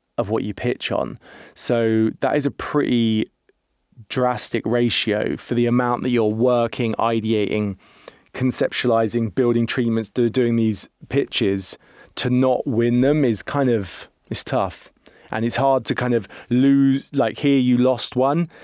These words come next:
and kind of get back on the horse and just be like, "Nah, nah, nah, it's not." 'Cause it can feel like a real reflection of yourself, and it can feel like you're rejected, you got the no, you know, so yeah, I think the pitching process is tough.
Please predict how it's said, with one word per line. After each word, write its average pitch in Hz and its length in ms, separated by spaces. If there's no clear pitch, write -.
and 127 140
kind 127 120
of 117 120
get 131 160
back 127 260
on 123 80
the 120 100
horse 117 360
and 110 80
just 101 160
be 117 100
like, 104 260
"Nah, 110 380
nah, 107 220
nah, 107 240
it's - 240
not." 113 260
'Cause 131 160
it 139 120
can 139 160
feel 151 400
like 123 180
a 117 60
real 117 220
reflection 113 760
of 101 340
yourself, - 640
and 113 100
it 113 60
can 117 140
feel 127 200
like 113 160
you're 123 380
rejected, 113 600
you 120 240
got 117 160
the 117 80
no, 110 420
you 131 100
know, 107 120
so 117 360
yeah, 123 340
I 113 100
think 147 240
the 127 80
pitching - 400
process 101 440
is 98 80
tough. - 540